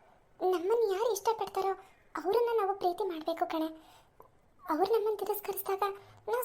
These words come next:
ಸುಮ್ನಾಗ್ಬಿಡ್ಬೇಕು. ಒಂದ್ ವೇಳೆ ನೀನು ಬಲವಂತವಾಗಿ ನಿಮ್ ಮಾವನ್ ಮಗನ್ನ ಮದ್ವೆ ಆದೆ ಅಂತ ಇಟ್ಕೋ, ನಿನ್ ಜೀವನ ಚೆನ್ನಾಗಿರುತ್ತಾ? ಯೋಚ್ನೆ ಮಾಡು. ಚೆನ್ನಾಗಿರುತ್ತೆ ಕಣೆ. ನಾನ್ ಅವನ್ನೇ ಮದ್ವೆ ಆದ್ರೆ ಮಾತ್ರ ನನ್ ಜೀವನ ಚೆನ್ನಾಗಿರುತ್ತೆ.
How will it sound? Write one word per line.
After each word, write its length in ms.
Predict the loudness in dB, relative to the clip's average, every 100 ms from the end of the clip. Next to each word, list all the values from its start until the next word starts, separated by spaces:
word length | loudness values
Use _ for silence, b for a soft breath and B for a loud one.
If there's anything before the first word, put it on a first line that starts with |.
| 2
ಸುಮ್ನಾಗ್ಬಿಡ್ಬೇಕು. 680 | 4 4 4 4 4 4 0 0 b b b b -4
ಒಂದ್ 280 | -2 2 4
ವೇಳೆ 160 | 6 4
ನೀನು 160 | 2 0 -2
ಬಲವಂತವಾಗಿ 600 | -4 0 -2 2 0 0 -4 B B 2
ನಿಮ್ 140 | 4 4
ಮಾವನ್ 280 | 4 4 4
ಮಗನ್ನ 240 | 2 2 2 0
ಮದ್ವೆ 220 | 0 -2 0
ಆದೆ 140 | 0 2
ಅಂತ 100 | 2 2
ಇಟ್ಕೋ, 220 | 0 -2 -2 b b b _ -2
ನಿನ್ 180 | 4 4
ಜೀವನ 300 | 4 0 -2 -2
ಚೆನ್ನಾಗಿರುತ್ತಾ? 540 | 0 2 4 2 2 -4 -6 B B _ -2
ಯೋಚ್ನೆ 320 | 0 4 4 4
ಮಾಡು. 160 | 2 0 -6 _ _ _ _ _ -20 -20 _ _ _ -16 -8
ಚೆನ್ನಾಗಿರುತ್ತೆ 600 | -6 -4 2 2 2 2
ಕಣೆ. 160 | 4 2 0 B B _ -2
ನಾನ್ 140 | -2 0 2
ಅವನ್ನೇ 240 | 4 4 4
ಮದ್ವೆ 240 | 4 4 4
ಆದ್ರೆ 180 | 4 2 2
ಮಾತ್ರ 200 | 0 0 -2 B B -4
ನನ್ 140 | 0 2
ಜೀವನ 260 | 2 0 -2
ಚೆನ್ನಾಗಿರುತ್ತೆ. 580 | 0 -2 0 0 0